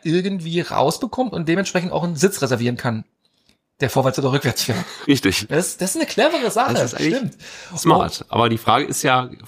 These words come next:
Speaker 2: warum geht das nicht?
Speaker 1: Die, warum, warum geht das nicht? Ach so, die Frage ist, warum geht das nicht? Ja. Und wir müssen gestehen, anfangs wussten wir es nicht.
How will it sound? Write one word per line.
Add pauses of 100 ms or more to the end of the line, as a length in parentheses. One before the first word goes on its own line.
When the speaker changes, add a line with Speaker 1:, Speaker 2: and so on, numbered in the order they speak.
(680)
Speaker 2:
warum
geht
das
nicht?
Speaker 1:
Die,
warum,
warum
geht
das
nicht?
Ach
so,
die
Frage
ist,
warum
geht
das
nicht?
Ja. (680)
Und (520)
wir
müssen
gestehen,
anfangs
wussten
wir
es
nicht.